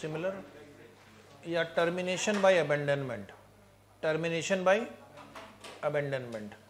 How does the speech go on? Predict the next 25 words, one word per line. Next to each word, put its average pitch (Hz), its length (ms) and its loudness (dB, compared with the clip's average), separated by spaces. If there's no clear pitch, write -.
तो 185 80 -8
उस - 140 -8
तरह 175 160 -4
से 175 140 0
आप 156 140 0
डिस्पोज 151 380 -6
कर 156 260 -4
सकते 156 240 -8
हैं। 196 160 -6
Discontinuing 160 600 -8
operation 156 420 -6
के 185 100 -10
लिए 165 120 -6
it 147 60 -14
should 170 260 -8
be 180 100 -6
pursuant 160 500 -4
to 165 140 -2
a 190 140 4
single 156 360 2
plan, 107 340 -4
it 165 140 -8
should 170 280 -2
represent 165 540 -6
a 165 80 0